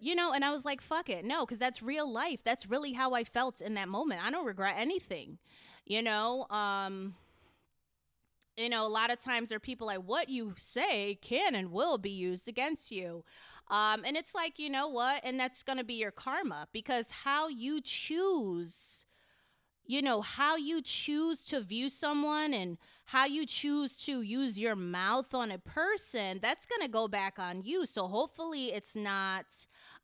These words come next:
um, bad and it's not false, okay? Because, um, that wouldn't be good. As a matter of fact, years back, I was involved in, you know, some smear campaigns,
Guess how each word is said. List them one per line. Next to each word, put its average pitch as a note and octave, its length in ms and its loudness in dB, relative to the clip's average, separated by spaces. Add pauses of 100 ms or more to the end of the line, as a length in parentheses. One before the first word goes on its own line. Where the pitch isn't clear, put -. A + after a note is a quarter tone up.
um, F3+ 880 4 (360)
bad G3 600 0 (500)
and B3 220 2
it's A#3 260 0
not G#3 460 2
false, - 800 -2
okay? G#3 540 0 (920)
Because, A3 600 -4
um, G3+ 220 0
that G#3+ 180 2
wouldn't G#3+ 260 -2
be G3+ 100 -8
good. G#3+ 240 -2
As F#3 140 -4
a G3 60 -8
matter A#3+ 260 2
of G#3+ 100 -2
fact, A#3 520 2
years A#3+ 500 -2
back, G#3 640 2
I G#3 160 2
was G#3 400 0
involved A3 560 0
in, G#3+ 300 -4
you A#3+ 120 -4
know, A3 160 0
some A#3 220 -2
smear A#3 800 -2
campaigns, G#3 1040 -6